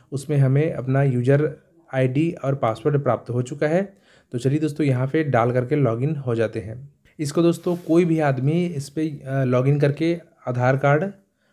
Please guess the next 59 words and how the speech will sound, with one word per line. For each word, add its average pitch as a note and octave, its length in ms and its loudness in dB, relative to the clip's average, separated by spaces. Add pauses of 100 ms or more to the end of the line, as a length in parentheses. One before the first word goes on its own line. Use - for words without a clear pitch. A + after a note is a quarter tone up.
(180)
डाउनलोड C3+ 440 0
कर C#3 80 0
सकता C3 240 -4
है, B2 80 -2
साथ B2+ 200 -2
में D3 120 -12
दोस्तों D#3 280 -2
वोटर C#3 280 -2
आईडी C3+ 200 2
कार्ड B2+ 180 0
भी B2+ 60 -4
डाउनलोड A#2+ 280 0
कर A2 80 -12
सकते A2+ 180 -8
हैं। G#2+ 80 -10
उसके B2 120 -10
बाद D3 100 -2
दोस्तों D3 220 -2
यहाँ C3+ 140 -2
पे C#3+ 80 0
देखिए E3 320 0 (360)
लॉगिन C#3 360 0
कर C#3+ 140 0
चुके D3 260 -2
हैं E3+ 320 0
हम, C#3 160 0
यहाँ C3+ 160 2
पे C#3+ 80 -2
दोस्तों C#3 240 -2
लॉगिन B2+ 180 0
हो B2+ 60 -2
जाते A2 160 -2
हैं। G#2+ 80 -8
इस A#2 100 -8
प्रकार D3 200 -4
से D3 60 -4
दोस्तों D3+ 240 -4
इंटरफेस D3 360 0
दिखाई C3+ 300 -2
देगा, A#2 280 -2 (520)
जहाँ C#3+ 240 4
पे D#3+ 100 -6
दोस्तों D3+ 320 -2
आपको C#3+ 180 -2
वॉलेट C3+ 340 0
में D3+ 420 -2
सौ D3 240 0
पॉइंट्स C#3 440 0
देगा, A#2 220 -4
ठीक F3 200 -8
है। C#3+ 100 0
तो C3+ 160 -8
दोस्तों C3+ 320 -2
एक E3 300 -2
कार्ड C3 180 4
डाउनलोड A#2+ 300 -2
करने B2 200 -4
का D#3 100 0
दस C3+ 440 -2